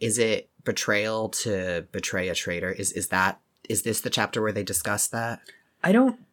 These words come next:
Speaker 2: think so.
Speaker 1: Okay.
Speaker 2: Um, they do talk about that, but not,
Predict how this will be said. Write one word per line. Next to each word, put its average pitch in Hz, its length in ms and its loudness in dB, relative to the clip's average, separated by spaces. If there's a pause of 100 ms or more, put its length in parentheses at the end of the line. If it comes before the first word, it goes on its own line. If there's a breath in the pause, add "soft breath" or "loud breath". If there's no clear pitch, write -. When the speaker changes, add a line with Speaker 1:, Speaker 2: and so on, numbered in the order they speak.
Speaker 2:
think 156 240 2
so. - 420 0
Speaker 1:
Okay. - 440 -4 (420)
Speaker 2:
Um, 110 380 -6 (220)
they 143 120 8
do 175 120 8
talk 160 260 6
about 104 200 0
that, - 260 -6
but 127 160 4
not, 117 300 -2